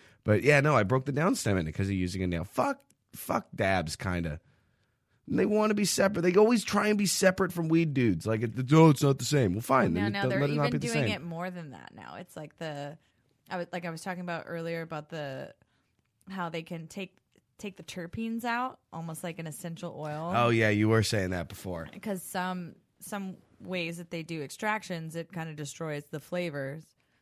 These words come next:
Speaker 2: So they'll separate the terpenes first, then do the extraction of, like, T H C A or C B D or T H C, whatever, and they'll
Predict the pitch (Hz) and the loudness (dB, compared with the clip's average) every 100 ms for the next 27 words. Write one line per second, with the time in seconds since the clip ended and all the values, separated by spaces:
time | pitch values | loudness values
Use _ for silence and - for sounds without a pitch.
0 | _ - 165 147 147 143 - - 147 139 | _ -8 -6 -4 -4 -6 -12 -8 -8 -6
1 | 185 170 185 175 156 196 185 180 165 156 | -8 -4 -4 -6 -8 -10 -8 -8 -10 -10
2 | - 175 160 202 165 156 151 143 139 - | -6 -6 -6 -8 -8 -8 -8 -8 -10 -8
3 | 156 143 - 143 135 139 139 131 _ _ | -8 -8 -10 -12 -12 -10 -10 -10 _ _
4 | _ - - 143 127 131 - 135 131 123 | _ -20 -18 -12 -12 -12 -12 -10 -10 -10
5 | 123 123 127 135 123 123 120 123 123 135 | -12 -14 -16 -18 -16 -14 -12 -14 -16 -18
6 | 127 - 60 64 - - - - - _ | -18 -16 -14 -14 -14 -18 -20 -20 -20 _
7 | _ _ 160 156 | _ _ -18 -18